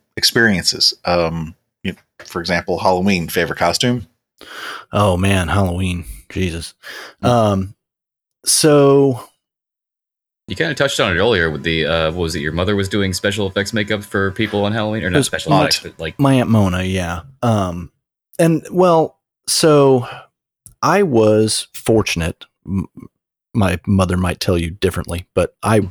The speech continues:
Speaker 2: feel like I was fortunate that my parents didn't really restrict my media intake.
Speaker 1: Mm-hmm.
Speaker 2: You know, my dad was very into horror movies, and, uh, so when he would watch them,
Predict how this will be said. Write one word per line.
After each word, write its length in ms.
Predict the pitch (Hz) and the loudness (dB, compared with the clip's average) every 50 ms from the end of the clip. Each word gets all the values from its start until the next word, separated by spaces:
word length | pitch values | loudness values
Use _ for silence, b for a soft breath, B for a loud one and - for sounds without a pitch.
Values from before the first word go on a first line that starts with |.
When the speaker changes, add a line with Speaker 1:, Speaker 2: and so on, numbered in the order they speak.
| - | -2
Speaker 2:
feel 140 | - 101 90 85 | -2 -2 0 0
like 200 | 80 - - - | -2 -4 -4 -6
I 80 | 64 | -6
was 140 | 57 - - | -6 -6 -6
fortunate 420 | - - - - - - 52 - _ _ - | -6 -6 -6 -6 -8 -10 -10 -12 _ _ -6
that 340 | - 85 - 165 151 - - - B B B B B B B B B B _ _ _ _ - | -6 -4 -4 -4 -6 -8 -12 -16 B B B B B B B B B B _ _ _ _ -6
my 160 | 98 92 90 | -6 -6 -6
parents 560 | - - - - 185 196 185 175 151 - - | -6 -6 -4 -2 0 2 0 0 0 -2 -4
didn't 360 | - - 120 123 131 123 - - - 113 | -4 0 -2 0 0 -2 -6 -8 -14 -12
really 840 | 98 92 92 98 101 107 107 101 101 98 92 92 92 90 87 - _ _ _ _ _ _ _ _ _ _ _ _ _ _ - | -8 -4 -2 0 0 2 2 0 0 0 -2 -2 -4 -6 -8 -10 _ _ _ _ _ _ _ _ _ _ _ _ _ _ -4
restrict 880 | 104 98 95 - - - - - - 101 92 - _ - - - - - _ _ _ _ _ _ _ _ _ _ _ _ - | -2 -2 0 0 0 -2 -2 0 0 0 0 0 _ -8 -10 -10 -10 -12 _ _ _ _ _ _ _ _ _ _ _ _ -6
my 440 | 98 90 85 87 87 87 85 80 78 80 87 - - | -4 -2 -2 -2 -2 -4 -4 -6 -8 -10 -12 -8 -6
media 500 | 98 87 87 90 92 85 87 80 78 - | -4 -2 -2 -2 -2 -2 -4 -4 -6 -6
intake. 600 | - 73 69 - - - - - - - - - _ _ _ _ _ _ _ _ _ _ _ _ _ - - | -6 -8 -10 -10 -8 -8 -8 -8 -10 -16 -20 -20 _ _ _ _ _ _ _ _ _ _ _ _ _ -18 -16
Speaker 1:
Mm-hmm. 220 | 87 95 104 82 - - | -16 -14 -14 -14 -8 -2
Speaker 2:
You 100 | 98 92 | -2 -2
know, 220 | 82 71 69 - - | -2 -2 -4 -8 -6
my 220 | - 101 92 90 85 | -4 -2 0 0 0
dad 240 | 90 98 98 92 | 0 0 0 0
was 140 | 90 92 85 | -2 -2 -4
very 220 | - 95 90 87 87 | -2 -2 -2 -2 -2
into 140 | 85 85 85 | -4 -6 -6
horror 260 | - 95 85 85 85 | -4 -4 -4 -4 -4
movies, 520 | 85 82 85 82 80 80 82 80 - - - B B B B B B B B B B B _ - | -6 -6 -8 -8 -8 -8 -8 -8 -8 -10 -10 B B B B B B B B B B B _ -6
and, 420 | 95 87 82 78 78 71 71 - | -6 -4 -4 -6 -6 -10 -10 -10
uh, 300 | 76 73 73 - 65 - - _ _ _ _ _ _ _ _ _ - | -10 -10 -10 -12 -14 -16 -18 _ _ _ _ _ _ _ _ _ -10
so 380 | - - - 107 - 78 78 - _ _ _ - | -6 -2 0 0 0 -2 -4 -10 _ _ _ -6
when 160 | 95 87 82 | -4 -4 -4
he 120 | 87 87 | -4 -6
would 140 | 85 82 80 | -6 -6 -6
watch 320 | 82 - 67 - - - - | -6 -4 -4 -4 -4 -6 -6
them, 220 | 85 90 90 - | -6 -6 -8 -8